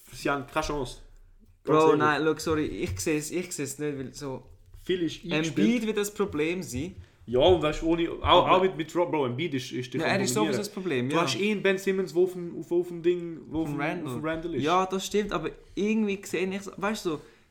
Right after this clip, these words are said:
Speaker 2: Bro, N-, New York Knicks haben ohne zwei wichtige Benchspieler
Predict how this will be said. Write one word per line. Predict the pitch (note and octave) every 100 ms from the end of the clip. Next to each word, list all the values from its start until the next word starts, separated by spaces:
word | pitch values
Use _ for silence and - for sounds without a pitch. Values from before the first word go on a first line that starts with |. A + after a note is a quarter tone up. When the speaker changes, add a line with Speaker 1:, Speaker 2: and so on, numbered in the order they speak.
| _ F#3
Speaker 2:
Bro, | E3
N-, | D3 D#3 D#3 D#3
New | D#3 F3+ G3
York | F#3 -
Knicks | D3+ E3+ E3+ -
haben | C3+ B2+ - _ -
ohne | C#3 D#3+ D3+ -
zwei | D3 D3
wichtige | D3+ D3+ D3 C3
Benchspieler | C3 D3 - A#2+